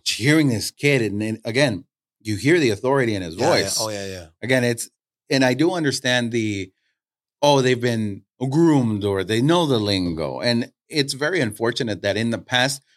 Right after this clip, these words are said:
Speaker 1: we have seen that
Speaker 2: Mm-hmm.
Speaker 1: with, like, a Marjo or other kid preachers that,
Speaker 2: Kid
Speaker 1: that they,
Speaker 2: preachers.
Speaker 1: they, they say all these things, but they have no understanding of it.
Speaker 2: Yeah, yeah,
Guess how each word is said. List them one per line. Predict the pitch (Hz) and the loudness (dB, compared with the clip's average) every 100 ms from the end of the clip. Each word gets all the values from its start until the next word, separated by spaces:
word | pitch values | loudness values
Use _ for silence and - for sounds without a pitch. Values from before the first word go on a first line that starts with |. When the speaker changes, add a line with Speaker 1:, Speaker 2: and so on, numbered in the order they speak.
| _ - | _ -6
Speaker 1:
we | 165 | -2
have | 160 147 135 | 2 2 0
seen | - 107 95 | -2 -2 -2
that | 82 62 - - | -6 -8 -14 -12
Speaker 2:
Mm-hmm. | 120 120 110 | -10 -10 -4
Speaker 1:
with, | 101 101 | -4 2
like, | 87 87 _ - | 0 0 _ -4
a | |
Marjo | 113 107 107 104 95 101 90 | -2 2 2 2 0 -2 -2
or | 82 87 92 - | -2 -2 -4 0
other | 120 113 113 98 92 87 _ _ _ _ _ _ _ _ _ _ _ | 0 0 -2 -2 -4 -10 _ _ _ _ _ _ _ _ _ _ _
kid | - - 127 110 | -4 2 2 0
preachers | - - 113 104 - 98 82 - | -8 -4 -4 -2 -4 -4 -4 -4
that, | 98 98 | -4 -2
Speaker 2:
Kid | |
Speaker 1:
that | 110 113 104 101 | 0 2 2 0
they, | 113 | 0
Speaker 2:
preachers. | |
Speaker 1:
they, | 113 117 104 - - _ _ _ - | 0 0 -2 -8 -20 _ _ _ -4
they | 110 | -2
say | - - 110 214 | -2 -4 -4 -2
all | 180 | -2
these | 135 107 | -2 -2
things, | - 104 95 | -4 -6 -8
but | - | -12
they | 107 | -6
have | 117 110 | -4 -4
no | 110 101 | -6 -6
understanding | 85 69 - 165 180 87 | -8 -12 -6 -4 -4 -8
of | 53 | -12
it. | 98 | -10
Speaker 2:
Yeah, | 95 90 | -10 -10
yeah, | 92 90 | -12 -14